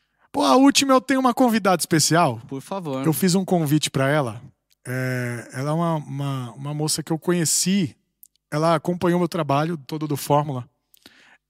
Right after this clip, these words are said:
Speaker 1: E ela é cantora também. E eu conheci ela, é, num samba do Rodrigo Morelli, um grande parceiro nosso.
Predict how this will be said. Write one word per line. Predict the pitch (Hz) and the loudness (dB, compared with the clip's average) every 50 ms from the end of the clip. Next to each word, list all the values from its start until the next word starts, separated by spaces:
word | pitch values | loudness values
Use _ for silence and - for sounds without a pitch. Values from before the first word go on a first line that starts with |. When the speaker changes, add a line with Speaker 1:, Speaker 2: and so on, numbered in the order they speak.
| _ | _
Speaker 1:
E | - 143 143 143 143 143 143 139 139 139 135 135 131 131 127 123 - - | 0 2 4 4 4 4 4 2 2 2 2 0 0 -2 -2 -4 -6 -2
ela | - 147 160 | 0 0 0
é | 170 | 0
cantora | - - 175 160 - - 165 175 170 156 | 0 -4 -6 -4 0 2 2 2 2 2
também. | - 156 139 139 151 175 190 - - _ _ _ _ _ _ _ _ _ _ _ _ _ _ _ _ _ _ _ _ _ _ _ _ _ _ _ _ _ _ _ _ _ _ - | 0 -2 0 0 0 0 -2 -6 -12 _ _ _ _ _ _ _ _ _ _ _ _ _ _ _ _ _ _ _ _ _ _ _ _ _ _ _ _ _ _ _ _ _ _ 0
E | 147 147 | 2 4
eu | 160 170 165 | 4 4 4
conheci | - 185 180 185 180 160 - - - 175 | 2 0 0 2 2 0 0 0 2 2
ela, | 165 165 175 185 202 196 190 180 - _ _ _ _ _ - | 2 2 2 2 2 2 2 0 -2 _ _ _ _ _ -6
é, | 147 151 156 | -4 -2 0
num | 160 185 208 | 0 -2 -2
samba | - - - 190 214 233 208 175 | 0 0 0 0 0 0 0 0
do | 156 | 0
Rodrigo | 139 160 160 190 196 202 | 0 0 0 0 -2 -2
Morelli, | 208 202 180 160 156 175 190 | -2 0 0 0 0 -2 -4
um | 170 139 | -6 -4
grande | 135 139 147 143 - | -4 -2 -4 -4 -4
parceiro | - 147 135 - - 147 131 135 | -4 -4 -4 -4 -4 -4 -2 -2
nosso. | 127 127 143 143 - - | -2 -2 -2 -2 -4 -8